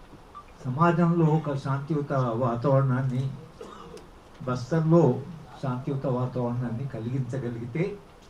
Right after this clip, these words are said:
మేము శాంతి చర్చలకు సిద్ధమే అని అక్కడ ప్రారంభించిన చర్చకు స్పందనగా వాళ్ళు మళ్ళీ మన మీద ఒక బాధ్యత ఏం పెట్టారంటే, "మీరు శాంతి చర్చలు కావాలని అన్నారు,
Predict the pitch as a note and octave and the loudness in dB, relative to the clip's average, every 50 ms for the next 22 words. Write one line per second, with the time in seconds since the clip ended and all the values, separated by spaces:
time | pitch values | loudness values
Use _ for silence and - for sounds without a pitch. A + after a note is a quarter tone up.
0 | - - - - - - - - - - - - - - - C3 C#3 D#3 E3+ E3+ | -20 -20 -20 -20 -20 -20 -20 -20 -20 -20 -20 -20 -18 -10 -4 -2 0 0 0 0
1 | - - C#3 C#3 C#3+ D3+ F3 E3+ - - C#3 C#3 - D3 C3 B2+ C3 D3+ E3 - | 0 2 0 0 2 0 -2 0 0 0 -2 -2 -2 -2 -2 0 0 -2 -4 -4
2 | C#3+ B2+ - - C3+ C3+ C#3 C3+ C3 C3+ F3+ F#3+ E3+ - A#2+ - - - - - | -4 -4 4 6 6 6 6 4 2 2 2 2 2 2 0 -2 -4 -6 -10 -16
3 | - - - - - - - - - - - - - - - - - - - - | -18 -18 -18 -20 -20 -20 -20 -20 -20 -20 -20 -20 -20 -20 -20 -20 -20 -20 -20 -20
4 | - - - - - - - - - - - - - - C3 C3 C3+ - F3 D#3+ | -20 -20 -20 -20 -20 -20 -20 -20 -20 -20 -20 -20 -12 -6 -6 -6 0 4 6 8
5 | E3 D#3+ D3 - C#3 C3 C3+ D#3+ E3+ E3+ E3+ E3 F3+ E3+ - E3 D#3+ D3+ C3+ C3+ | 8 8 6 6 4 4 6 8 8 8 8 8 8 6 6 2 2 2 2 2
6 | C3+ - C#3+ C3 - - D#3 D3 - E3 D#3+ C3+ B2 C3+ - - - C3 C3+ C3+ | 2 2 0 0 0 0 -2 0 2 2 2 2 2 0 -4 -2 0 0 2 2
7 | D#3+ D#3+ D#3 F3 D#3 D3+ D3 D3 C#3+ - C3 C#3+ D3+ C#3+ C#3+ C#3+ D3 A#2+ A#2+ D#3 | 2 2 0 0 2 2 2 2 2 4 4 4 4 4 4 4 2 2 2 2
8 | F#3+ G#3 F#3 F3 F3+ D#3 C#3+ D3+ E3+ E3 C#3 D#3 F3 A#3 - - - - - - | 6 6 6 6 6 4 4 4 4 4 6 6 4 4 2 -2 -6 -12 -18 -20
9 | - - - - - - - - - D3 C#3+ C#3+ B2+ C3+ C3 C#3 C#3 C#3 E3 D#3+ | -20 -20 -20 -20 -20 -20 -14 -6 -6 -2 -2 0 2 4 4 4 8 8 8 8
10 | E3 D3+ C#3+ C#3+ - C#3+ B2+ - - C#3 C3+ B2+ C3 - - - D3+ C#3+ - G2+ | 8 4 2 2 0 0 -2 0 0 0 2 2 0 -2 -2 -2 -2 -2 -2 -2
11 | G2+ - - - - - - - - - - - - - - C3+ C#3 C#3+ C#3 - | -6 -10 -14 -16 -18 -18 -18 -20 -20 -20 -20 -20 -16 -6 -2 0 0 0 0 2
12 | C3+ C#3 C#3 D#3 F3 F3+ D#3+ - F3 E3+ - F3+ E3 D#3 E3 E3 - C3+ C3+ C3+ | 2 2 2 0 -2 -2 0 0 0 2 2 2 4 4 4 2 2 4 4 4
13 | C#3 C#3+ D3 D3 C#3+ D3 C#3 A#2+ B2 B2+ C3+ B2+ B2+ D3+ G3+ | 4 4 2 2 0 0 0 0 0 2 2 2 2 4 4